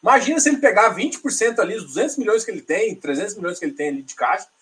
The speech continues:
e botar em cri. Pô, se ele fizer isso, já vai, já vai dar um, vai dar uma visibilidade pro, pro caixa ali. Ah, não, para, né? Ah, quem, quem tá aqui? A R B R L.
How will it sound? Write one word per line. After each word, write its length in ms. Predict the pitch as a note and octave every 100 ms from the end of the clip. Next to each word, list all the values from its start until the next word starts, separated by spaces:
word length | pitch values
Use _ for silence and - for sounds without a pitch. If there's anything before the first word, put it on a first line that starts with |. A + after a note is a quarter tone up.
| _ -
e 60 | F#3+
botar 320 | C#4 B3 A3+
em 80 | -
cri. 360 | C4+ - A#3 _ _ _ _ _ _ _ _ _ _ _ _ _ _ _ _ _ -
Pô, 280 | D#4 C#4+ -
se 80 |
ele 80 | -
fizer 300 | - C#4 C4+
isso, 300 | F#3 D4+ -
já 180 | - A#3+
vai, 420 | B3 F#3 C#4+ A#3
já 160 | - G#3+
vai 320 | F3 E3+ C#4
dar 160 | A3+ A#3
um, 280 | C#4+ A#3+ F3+
vai 200 | D3+ D3+
dar 120 | F#3
uma 120 | D4
visibilidade 680 | C4 A#3+ B3+ A#3 D#3+ B3+ -
pro, 100 | -
pro 220 | - D3+
caixa 340 | - D#3 - C#3
ali. 300 | A2 B2 - _ _ _ -
Ah, 220 | B2 G#3
não, 160 | F#3 F3
para, 400 | - - - -
né? 240 | - G2+ _ _ _ _ _ _ _ _ _ _ _ _ _ _ -
Ah, 380 | D3+ D3+ D3 C#3
quem, 160 | F#3+
quem 160 | F#3 F#3
tá 120 | F#3+
aqui? 200 | E3+ C#3
A 60 | B2
R 80 | C3
B 80 |
R 240 | D3 C3+ B2+
L. 560 | C#3 F#3+ G#3 G#3+ F#3+